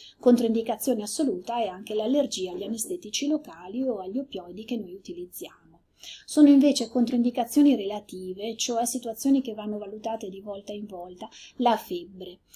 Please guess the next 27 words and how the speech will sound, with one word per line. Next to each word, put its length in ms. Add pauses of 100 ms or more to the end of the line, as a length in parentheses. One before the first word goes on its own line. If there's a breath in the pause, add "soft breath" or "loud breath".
(380 loud breath)
Sulla 280
febbre 340
è 40
bene 320
aprire 320
una 160
parentesi. 680
La 140
febbre 380
è, 360
mm, 180
correlata 520
ad 60
infezioni 520
respiratorie, 880
l'infezione 540
da 160
covid 460
negli 220
ultimi 380
tempi, 500
le 100
febbri 300
urinarie 540
non 160
sono 280
controindicazioni, 1120